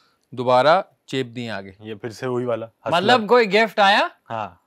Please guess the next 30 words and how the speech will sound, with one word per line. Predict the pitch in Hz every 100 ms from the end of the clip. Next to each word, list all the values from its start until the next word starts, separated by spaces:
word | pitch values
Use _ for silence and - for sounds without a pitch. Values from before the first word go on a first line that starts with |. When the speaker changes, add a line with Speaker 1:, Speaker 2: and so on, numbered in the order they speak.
| _
Speaker 3:
इन्होंने | 175 190 208 226
उसको | 190 220
पैकेज | 196 190 185 208
करके | - 190 185 294
Speaker 1:
पन्नी | 147 160
दोबारा | 147 139 139 160
करी | 160 208
और | 214 139 170 233 -
Speaker 2:
चला | 131 123
दिया। | 107 127
Speaker 1:
चला | 120
दिया। | 113 117 123 -
Speaker 2:
चला | 107
दिया, | 95 95 95
ठीक | 131 135
है। | 117 - _ _ _
ये | 123 156
वही | 147 151
स्कैम | - - 143 147
वाला, | 139 139 135 120
again, | 120 123 131 117 117
essence | 110 127 120 123
of | 113 _ -
पहले | 117 120
राउंड | 113 117 117 117
का | 120
टू | 117 123
और | 117
थ्री। | 107 117 117 _ _ _ _
अ, | 117